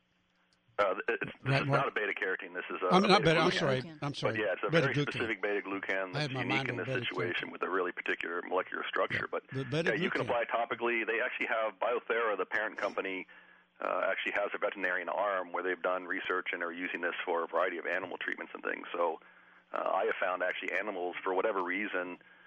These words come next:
Speaker 1: uh, to be exceptionally responsive to the beta-glucans in these products.
Speaker 2: Well, here's what I'm gonna suggest.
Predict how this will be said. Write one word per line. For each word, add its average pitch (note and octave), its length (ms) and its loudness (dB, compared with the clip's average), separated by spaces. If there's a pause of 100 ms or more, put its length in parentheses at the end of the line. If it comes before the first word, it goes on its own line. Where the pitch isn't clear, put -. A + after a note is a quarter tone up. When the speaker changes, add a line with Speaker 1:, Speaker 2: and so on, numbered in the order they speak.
(260)
Speaker 1:
uh, F2 140 -2
to F#2 100 -2
be F2+ 380 0
exceptionally - 640 0
responsive E2+ 760 -4
to F2 80 -2
the - 80 -2
beta-glucans D#2+ 640 -2
in - 60 -16
these D#2+ 180 -4
products. - 380 0 (960)
Speaker 2:
Well, D3+ 140 2
here's G3+ 220 0
what E3+ 80 0
I'm C#3+ 60 0
gonna B2+ 100 -2
suggest. - 520 -8